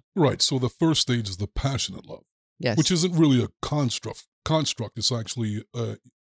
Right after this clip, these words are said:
Speaker 1: physical
Speaker 2: Chemical,
Speaker 1: response.
Speaker 2: yeah.
Speaker 1: And then after the physical response dies aw-, dies out, starts to die out,
Speaker 2: Mm-hmm.
Speaker 1: now you start to move into compassionate love, which is actually designed to,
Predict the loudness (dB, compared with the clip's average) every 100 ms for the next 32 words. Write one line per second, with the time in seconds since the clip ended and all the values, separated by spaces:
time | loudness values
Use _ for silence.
0 | _ -6 -6 -6 -4 0 2 2 0 0
1 | -2 -2 -4 _ _ _ _ _ -4 0
2 | 2 2 0 -2 -4 -4 -6 -4 -4 -4
3 | -6 -2 -4 -2 -4 -4 -4 -2 -2 -4
4 | -8 -12 -8 -6 -6 -8 -6 -4 -4 -4
5 | -6 -6 -6 -10 -12 _ _ _ _ _
6 | -6 -2 -2 -4 -8 _ _ -2 0 0
7 | 0 0 0 0 -2 -2 -4 -6 -6 -6
8 | -6 -8 -10 -4 -4 -4 -6 -6 -6 -8
9 | -10 _ _ _ -4 0 2 4 4 2
10 | 2 4 4 0 _ _ _ _ _ _
11 | 0 2 2 2 2 0 -4